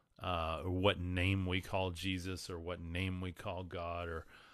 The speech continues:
uh, what our rightful place is in the hierarchy or whatever. It's just love, guys. It's just love. Um, somebody says that the Hindu gods were Nephilims. Um, so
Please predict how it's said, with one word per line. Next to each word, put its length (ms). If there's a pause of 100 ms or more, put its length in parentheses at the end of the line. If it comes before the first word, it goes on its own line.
(180)
uh, 320
what 300
our 200
rightful 580
place 520
is 240
in 120
the 80
hierarchy 640
or 100
whatever. 440
It's 120
just 260
love, 360
guys. 320
It's 160
just 220
love. 300 (600)
Um, 680 (800)
somebody 340
says 260
that 120
the 80
Hindu 260
gods 300
were 100
Nephilims. 680 (140)
Um, 300 (540)
so 500